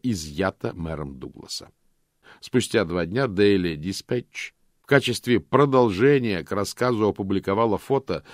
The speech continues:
запечатлевшее это событие, и пояснение Кристи к последнему ключу.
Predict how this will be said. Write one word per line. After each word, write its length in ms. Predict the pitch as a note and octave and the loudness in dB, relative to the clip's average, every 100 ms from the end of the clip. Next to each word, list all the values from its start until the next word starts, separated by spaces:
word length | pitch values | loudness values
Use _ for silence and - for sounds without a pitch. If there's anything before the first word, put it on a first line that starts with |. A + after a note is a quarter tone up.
| - - | -18 -4
запечатлевшее 1040 | A2 C3+ B2+ A#2+ C3 D3+ D#3 - - G2+ | 4 4 4 -2 -4 0 0 0 0 0
это 240 | F#2+ F2+ | -2 -8
событие, 580 | - D2+ C3+ D#3 C3+ C3+ | -8 -6 -4 0 4 4
и 300 | - C3 C#3+ | 4 0 -2
пояснение 840 | - G#2 G2+ - D#3+ E3 D#3 D3 B2+ | -2 -2 -2 -4 -6 -2 -2 -2 -4
Кристи 520 | - F3+ D#3 - E2+ | -4 -4 -4 -6 -14
к 140 | - | -10
последнему 760 | F2+ - F#2 F2+ F2 F2 F2 - | -10 -6 -6 -6 -6 -8 -8 -12
ключу. 500 | - D2+ - - - | -14 -14 -14 -16 -18